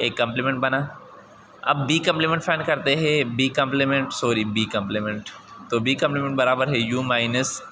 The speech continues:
बी के, तो यू की value है वन, टू, थ्री up to ten minus बी की value क्या है, थ्री, फ़ाइव, सेवन, नाइन।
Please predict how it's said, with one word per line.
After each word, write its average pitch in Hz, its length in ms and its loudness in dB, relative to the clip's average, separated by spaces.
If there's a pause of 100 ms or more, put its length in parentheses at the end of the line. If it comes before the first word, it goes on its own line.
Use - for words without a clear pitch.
(140)
बी 110 220 2
के, 143 220 0 (580)
तो 120 60 0
यू 127 200 2
की 135 120 -2
value 127 320 2
है 117 100 0
वन, 117 500 2 (380)
टू, 120 380 -2 (180)
थ्री 120 400 -2
up 113 100 0 (140)
to 143 220 2 (920)
ten 131 340 -2 (260)
minus 113 460 0
बी 127 200 2
की 135 140 0
value 131 220 2
क्या 135 140 2
है, 135 200 2
थ्री, 127 600 0 (200)
फ़ाइव, 120 380 2 (540)
सेवन, 123 600 0
नाइन। 107 440 0